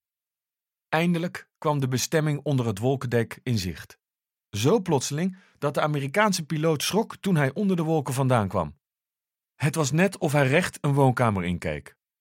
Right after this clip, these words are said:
De vliegenier, Bill Martin van de United States Air Force,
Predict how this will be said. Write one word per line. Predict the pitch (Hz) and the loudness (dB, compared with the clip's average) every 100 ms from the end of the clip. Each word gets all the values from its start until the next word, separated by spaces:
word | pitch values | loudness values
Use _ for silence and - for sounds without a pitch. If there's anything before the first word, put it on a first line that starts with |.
| _ _ _ _ _ _ _ _ _ _ _ _ _ | _ _ _ _ _ _ _ _ _ _ _ _ _
De | 127 | 0
vliegenier, | 127 160 131 120 120 196 _ - | 2 0 2 2 0 -2 _ -14
Bill | 95 160 175 | -2 2 4
Martin | 147 143 123 139 180 180 | 4 2 2 0 -2 -2
van | - 139 | -2 0
de | 120 | 2
United | 117 131 147 165 151 | 2 2 2 2 0
States | - 156 139 123 - | -2 0 2 0 -2
Air | 147 143 | 0 0
Force, | - 110 165 - | 0 -2 -2 -4